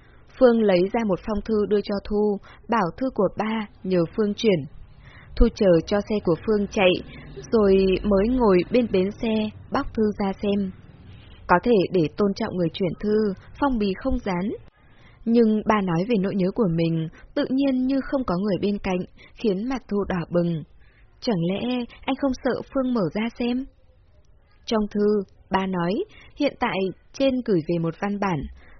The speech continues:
công chức sau khi về hưu có thể chọn một người con để thay chức vụ của mình, gọi là thế chỗ. Nghe nói văn bản này không công khai, chỉ cho bộ phận hữu quan mới nắm được vấn đề.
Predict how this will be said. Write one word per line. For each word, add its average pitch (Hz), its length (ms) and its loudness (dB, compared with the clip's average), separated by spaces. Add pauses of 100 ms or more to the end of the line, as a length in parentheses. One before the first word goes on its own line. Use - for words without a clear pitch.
công 226 160 4
chức 185 120 -2 (160)
sau 240 140 -6
khi 220 80 -4 (100)
về 175 80 0 (140)
hưu 220 260 0 (220)
có 220 180 -2
thể 254 280 -2
chọn 220 240 -6
một 185 180 -6
người 175 140 -4 (100)
con 226 200 -4 (300)
để 185 220 -2
thay 190 120 -6 (100)
chức 330 180 -8
vụ 233 180 0
của 170 140 0
mình, 160 360 -4 (260)
gọi 202 220 -2
là 165 280 -4
thế 165 120 -4 (140)
chỗ. - 160 -4 (840)
Nghe 226 160 2
nói 175 180 -2 (100)
văn 226 140 -2
bản 170 200 -4
này 165 120 -2 (100)
không 220 200 -6
công 214 200 -2
khai, 208 420 -4 (220)
chỉ 226 220 -2
cho 269 180 -2
bộ 240 160 -2
phận 214 120 -6
hữu 240 320 -6
quan 226 340 -4 (160)
mới 180 220 -2
nắm 185 240 -6
được 226 180 -4
vấn 165 220 -4
đề. 170 180 0